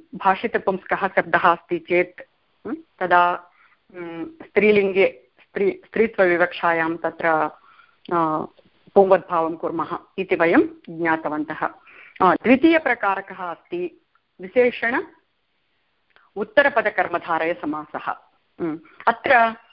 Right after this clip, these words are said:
विशेषण उत्तरपदकर्मधारयसमासस्य विषये, अ, प्रसिद्ध उदाहरणमस्ति वैयाकरण, वैयाकरणखसूचिः। उम्, तस्मिन् विषये कोऽपि वदति वा किञ्चित् तस्मिन् विषये?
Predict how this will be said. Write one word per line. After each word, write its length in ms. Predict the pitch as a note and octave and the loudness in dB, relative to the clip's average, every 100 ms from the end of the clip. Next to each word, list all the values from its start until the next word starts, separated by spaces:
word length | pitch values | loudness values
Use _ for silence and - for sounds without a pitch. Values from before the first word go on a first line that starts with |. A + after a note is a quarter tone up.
| _ G#3 | _ -10
विशेषण 440 | A3 C#4 C4+ C4 | -2 0 0 -4
उत्तरपदकर्मधारयसमासस्य 1700 | A#3 A3+ A3+ A3+ G#3+ G#3+ G3 G3+ G3 F#3+ F#3+ F#3 F#3 F#3 F#3 F#3+ - | -4 -4 -6 -4 -6 -4 -6 -6 -4 -2 -2 -4 -6 -6 -8 -14 -10
विषये, 580 | F3 F3 F#3 E3+ E3+ E3+ _ _ - - | -8 -4 0 0 0 -2 _ _ -14 -4
अ, 340 | F3 E3+ E3 - - - | -2 -2 -4 -8 -14 -16
प्रसिद्ध 460 | - G#3 G3+ B3+ A3 | -4 -2 2 0 4
उदाहरणमस्ति 1080 | A#3 F#3+ F3+ F#3+ E3 D#3+ E3+ _ E4 G4+ - _ - | 4 4 2 0 -10 -10 -14 _ -4 -4 -10 _ -6
वैयाकरण, 720 | F#3+ G#3 G#3+ G#3+ G#3 F#3+ B3 - _ _ _ _ _ _ _ _ _ _ G3 | -4 2 2 2 -4 -6 -10 -14 _ _ _ _ _ _ _ _ _ _ -4
वैयाकरणखसूचिः। 1200 | F#3+ F#3+ F#3+ F#3 F#3+ - G3+ - A3 - F3 - - _ _ _ F#3 | 0 0 0 -4 -4 -8 -10 -6 -4 -4 0 0 -2 _ _ _ -2
उम्, 140 | D3+ - - - | -2 -4 -18 2
तस्मिन् 320 | A#3 A#3 C#4 | 2 4 2
विषये 260 | B3 A#3 A#3+ | 2 0 -2
कोऽपि 280 | A#3+ A3 G#3+ | 0 -4 -2
वदति 360 | G3 F#3 F#3 | -2 -2 -4
वा 120 | F3+ F#3+ _ | -6 -6 _
किञ्चित् 480 | F#3+ G3 G3+ - - | -4 -4 -6 -8 0
तस्मिन् 360 | F3+ F3 G3 F3+ | 0 0 -6 -4
विषये? 460 | F3 - F3 F#3 | -4 -2 -2 -2